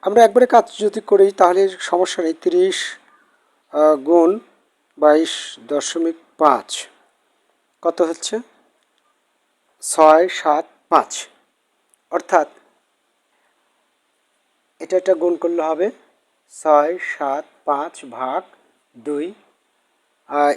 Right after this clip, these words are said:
এটাকে যদি আবার দুই দ্বারা ভাগ করি তাহলে হবে তিন তিন সাত পাঁচ। তিন তিন সাত দশমিক পাঁচ মিটার, আহ, পাঁচ বর্গ মিটার হবে অবশ্যই। এখানে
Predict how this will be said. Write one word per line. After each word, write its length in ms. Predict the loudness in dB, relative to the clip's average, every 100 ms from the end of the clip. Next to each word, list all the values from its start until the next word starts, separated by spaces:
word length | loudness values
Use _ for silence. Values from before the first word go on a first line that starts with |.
| -2
এটাকে 260 | 0 0 0
যদি 140 | 0 0 2
আবার 180 | 2 0 _ _ _ -20
দুই 220 | -4 -4 0
দ্বারা 180 | 0 0
ভাগ 220 | -2 -6 -6 -8
করি 180 | -8 -8 _ _ _ _ _ _ _ _ _ 0
তাহলে 240 | 2 0 -4
হবে 240 | -4 -6 -8 _ _ _ _ _ -4
তিন 200 | -4 -4
তিন 200 | -8 -14
সাত 240 | -12 -12 -12 -20
পাঁচ। 180 | -20 -20 -20 _ _ _ _ _ _ -12
তিন 360 | -8 -8 -10 -16 _ _ _ _ _
তিন 340 | -14 -12 -12 -16 -18 -10
সাত 240 | -8 -8 -12
দশমিক 440 | -18 -18 -16 -16 -18 _
পাঁচ 280 | -14 -12 -14 -16 -20 _ _ _ _ _ _ _ _ -18
মিটার, 340 | -18 -18 -20 _ _ _ _ -10
আহ, 220 | -8 -8 -12 _
পাঁচ 240 | -10 -10 -10 -14 -18 _ -4
বর্গ 220 | -2 -4
মিটার 280 | -8 -12 -20
হবে 140 | -20 -20
অবশ্যই। 420 | -16 -16 -16 -18 -20 _ _ _ _ _ -18
এখানে 320 | -10 -8